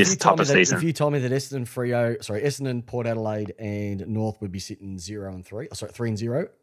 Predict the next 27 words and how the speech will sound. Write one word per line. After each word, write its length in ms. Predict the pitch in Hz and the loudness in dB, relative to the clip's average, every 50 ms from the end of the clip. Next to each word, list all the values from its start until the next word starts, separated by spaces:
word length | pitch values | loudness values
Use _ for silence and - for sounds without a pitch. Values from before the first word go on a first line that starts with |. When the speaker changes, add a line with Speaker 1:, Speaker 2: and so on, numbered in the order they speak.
| _ _ _ - | _ _ _ -16
Speaker 2:
at 120 | 117 - - | -16 -8 -4
the 40 | |
top 100 | - 127 117 | -2 -2 -2
of 60 | 110 | -2
the 60 | 101 | -2
ladder, 240 | 101 117 139 180 190 - _ _ _ _ _ _ _ _ _ _ _ _ _ _ _ _ _ - - | -2 -2 -2 -4 -8 -12 _ _ _ _ _ _ _ _ _ _ _ _ _ _ _ _ _ -4 2
Speaker 1:
Yep. 120 | 101 98 - | 4 4 4
Speaker 2:
I'd 40 | 117 | 4
have 60 | 110 | 2
said, 160 | - 113 107 95 | -4 -6 -6 -6
"Mate, 140 | 98 98 98 | -8 -8 -6
you're, 420 | 104 107 107 104 104 101 101 95 | -4 -2 -2 -2 -2 -4 -6 -6
you're 100 | - 104 101 | -6 -4 -4
being 120 | 98 90 | -4 -6
smoking 300 | - - 85 85 85 78 73 | -8 -8 -10 -12 -12 -12 -14
something." 240 | - 71 - 71 - _ _ _ _ _ _ _ _ _ _ _ _ _ _ _ | -16 -16 -16 -20 -20 _ _ _ _ _ _ _ _ _ _ _ _ _ _ _
But 100 | - - - | 6 8 8
Speaker 1:
Yeah. 100 | 101 - - - - - | 8 8 4 -6 -4 0
Speaker 2:
hey, 260 | 113 139 147 104 - - | 2 2 2 2 2 2
after 240 | - 135 135 - 139 | 2 2 4 4 2
this 160 | 139 135 - | 2 2 2
week, 200 | 143 147 151 151 | 2 0 0 0
this 180 | 139 143 135 - | -4 -4 -4 -4
could 220 | - - 135 131 - - | -6 -6 -6 -6 -8 -10
actually 480 | 123 123 123 - - - 123 120 113 107 | -10 -10 -10 -10 -12 -10 -8 -6 -4 -2
happen. 300 | 110 110 107 - 87 76 | -2 -2 -4 -6 -8 -8
So 180 | - 131 127 | -4 -4 -4